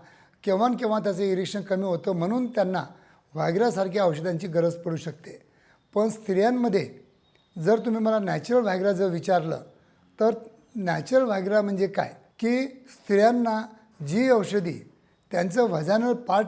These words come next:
लुब्रिकेट करतात, त्यांची काम इच्छा वाढवतात, त्यांच्या रक्तभिसरण वाढण्यास मदत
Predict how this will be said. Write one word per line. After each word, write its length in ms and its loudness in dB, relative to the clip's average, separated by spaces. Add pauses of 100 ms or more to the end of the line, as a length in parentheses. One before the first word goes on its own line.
लुब्रिकेट 480 0
करतात, 380 -2 (760)
त्यांची 320 0
काम 400 -2
इच्छा 220 0
वाढवतात, 440 2 (300)
त्यांच्या 420 2 (200)
रक्तभिसरण 760 0
वाढण्यास 360 0
मदत 260 -4